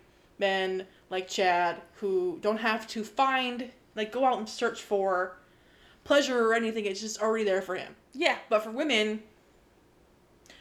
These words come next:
Speaker 1: we have to go out and find, like, you know what I'm saying? Like, we have to go out and
Speaker 2: Yes.
Speaker 1: find it 'cause it's not just given to us.
Speaker 2: Right, because there are men waiting for it.
Speaker 1: Because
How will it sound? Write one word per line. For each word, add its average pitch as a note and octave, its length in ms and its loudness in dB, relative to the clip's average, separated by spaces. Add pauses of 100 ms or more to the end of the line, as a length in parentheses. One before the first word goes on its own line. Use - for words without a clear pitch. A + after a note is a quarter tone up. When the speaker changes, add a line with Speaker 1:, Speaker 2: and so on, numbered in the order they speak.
(320)
Speaker 1:
we B3+ 100 0
have C4 140 4
to A3+ 80 -2
go A3 100 2
out G3+ 140 6
and G3+ 80 -6
find, G#3+ 220 2
like, - 220 -4 (240)
you C4+ 120 -8
know D4+ 80 2
what C#4+ 80 -2
I'm C#4 80 -2
saying? B3 240 -2
Like, A#3 100 -4
we B3+ 60 0
have A#3+ 80 -4
to A#3 40 -6
go F#4 60 0
out G4+ 60 4
and C4 80 -2
Speaker 2:
Yes. - 100 -8
Speaker 1:
find G#3 240 2
it - 140 -2
'cause A3 100 -4
it's G3+ 160 0
not G#3 200 -2
just G#3 180 -10
given F#3 280 -4
to - 140 -12
us. - 340 -10 (180)
Speaker 2:
Right, D4+ 360 2
because B3+ 300 -2
there A#3 240 6
are A3+ 40 6
men G#3+ 320 -6
waiting A#3+ 340 0
for - 280 -4
it. - 300 2 (280)
Speaker 1:
Because G#3+ 500 -2